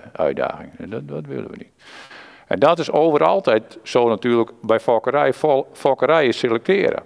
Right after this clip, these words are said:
Je moet gewoon altijd selecteren. En eigenlijk moet je dat alleen op de ratio doen. Ik kan dat ook niet. Per-, persoonlijk kan ik dat niet, want het is allemaal, allemaal emotie waar je mee bezig bent. Maar in hoofdlijnen moet je selecteren. En daar heb je de data voor nodig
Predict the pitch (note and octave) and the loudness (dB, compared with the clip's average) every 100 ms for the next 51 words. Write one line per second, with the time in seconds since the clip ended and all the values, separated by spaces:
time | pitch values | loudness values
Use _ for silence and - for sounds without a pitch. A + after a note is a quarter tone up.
0 | _ _ - G#2 C3+ G#3+ - D3 C#3 D3 | _ _ -6 -2 0 0 0 0 2 2
1 | D#3 D3+ C3 - C3+ B2 D3+ A#2+ D2+ - | 0 0 -2 0 0 0 2 2 2 -2
2 | - - - G2 B2 B2+ B2+ B2 A#2 A2+ | -12 -14 -4 0 0 0 -2 0 2 2
3 | A#2 C#3 D3+ B2 A#2 A2+ - G2 D2+ C#2 | 2 0 0 0 2 2 0 -4 -4 -8
4 | - _ _ _ G2+ - A2 F#2 G#2 F#2 | -12 _ _ _ -2 0 0 0 0 0
5 | - - - - G2+ - F#2+ A2 A2 G2 | -4 -12 -8 -4 -4 -4 -2 0 0 -2
6 | G2 F#2 D#2 D2 D2+ D#2+ D#2+ F2 F2+ G#2+ | -2 -2 -6 -8 -10 -10 -6 0 2 2
7 | G2 - A#2+ A2+ G#2 G2 F#2 F2+ F2 C#2 | -2 -2 0 2 0 0 0 -2 -2 -8
8 | D2 D2+ D2 C#2+ B1+ - C2 B1+ - - | -8 -8 -10 -10 -12 -12 -14 -16 -20 -20
9 | - - - - - - - _ _ _ | -20 -20 -20 -20 -20 -20 -20 _ _ _
10 | - G2 A2 G#2+ C3+ D3+ A#2 G2+ A2 A2 | -2 0 2 4 2 2 0 0 0 0
11 | A#2+ B2+ A2 A2 G2 - F#2+ D#2 D2 E2 | 0 -2 -4 -2 -2 0 2 2 2 2
12 | F#2 G2+ A2+ - F2+ F2+ G#2+ B2 B2 - | 2 2 -2 -2 -2 2 2 2 0 -2
13 | F2 D#2+ D#2+ G#2+ - | -2 0 0 0 -4